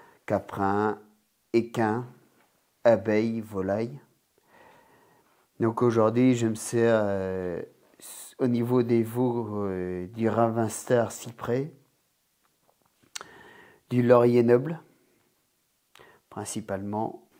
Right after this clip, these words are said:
Là, je parle au niveau des diarrhées des veaux. Je me sers aussi de l'argile, de la montmorillonite,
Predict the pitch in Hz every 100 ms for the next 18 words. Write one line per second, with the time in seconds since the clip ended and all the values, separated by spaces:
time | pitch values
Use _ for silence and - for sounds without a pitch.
0 | _ - 107 110 101 107 104 107 104 110
1 | 107 107 107 101 104 104 101 107 123 -
2 | _ _ _ - - _ _ _ _ 120
3 | 117 113 - 131 120 120 - 123 120 113
4 | 104 101 98 98 95 90 - _ _ _
5 | _ - 123 127 123 117 127 143 147 131
6 | - _ _ _ _ _ _ _ _ _
7 | _ _ - - - - - _ _ _
8 | _ _ _ - 113 107 104 101 113 127
9 | 127 120 120 120 113 120 131 - -